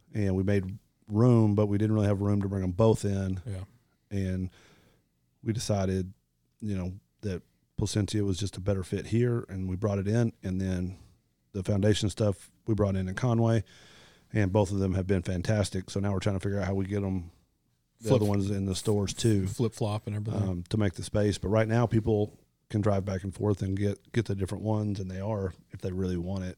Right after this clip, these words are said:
Speaker 2: Yeah.
Speaker 1: Um, but that was, both of those have been great. Um, I'm just trying to think. There was, you know, unfortunately, uh, a lot of our, a lot of our brands either weren't there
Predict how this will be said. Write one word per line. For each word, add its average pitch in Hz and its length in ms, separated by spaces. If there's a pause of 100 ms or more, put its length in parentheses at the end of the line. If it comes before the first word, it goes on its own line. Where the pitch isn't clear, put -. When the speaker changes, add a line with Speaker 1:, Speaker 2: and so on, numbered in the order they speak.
(120)
Speaker 2:
Yeah. 104 80
Speaker 1:
Um, 98 420 (920)
but 95 100
that 110 160
was, 101 360 (360)
both 117 180
of 110 60
those 107 220
have 101 120
been 98 180
great. 101 360 (460)
Um, 95 500 (1200)
I'm 85 100
just 95 120
trying 101 160
to 92 60
think. 95 240
There 113 100
was, 107 260 (480)
you - 120
know, 98 140
unfortunately, 104 800 (400)
uh, 104 60
a 95 240
lot 101 220
of 104 100
our, 92 220 (160)
a 110 40
lot 101 140
of 98 80
our 98 80
brands 101 640 (1200)
either 107 200
weren't 95 280
there 101 340